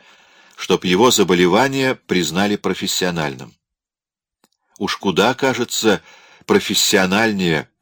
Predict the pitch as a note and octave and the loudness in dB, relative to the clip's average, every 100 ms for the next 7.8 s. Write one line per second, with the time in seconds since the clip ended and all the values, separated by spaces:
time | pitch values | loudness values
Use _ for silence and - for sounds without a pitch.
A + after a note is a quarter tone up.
0 | _ - G2+ D#2+ F2 D#2+ D#2 - - G2+ | _ -4 -2 0 0 2 0 -2 0 0
1 | G#2 F#2+ E2 C#2+ E2 - F2+ E2 E2 D2 | 0 -2 -4 -2 -4 -2 -4 0 2 2
2 | C2 _ _ _ - G2+ A2+ A2+ G#2+ A2 | -2 _ _ _ -4 -4 -4 -8 -8 -6
3 | G#2+ G#2+ D#2 E2 D2+ - _ _ _ _ | -6 -6 -4 -6 -8 -16 _ _ _ _
4 | _ _ _ _ _ _ _ _ _ _ | _ _ _ _ _ _ _ _ _ _
5 | _ _ - - F3 - D#3 D3+ D3 - | _ _ -4 0 0 0 0 2 2 2
6 | B2 A2+ F#2+ D#3 E3+ - A#2+ G#2+ F#2+ C3+ | 2 2 2 2 2 2 2 2 2 0
7 | - F#2+ F2 D#2+ - E2 C2 | 0 -4 -2 -2 -2 -6 -8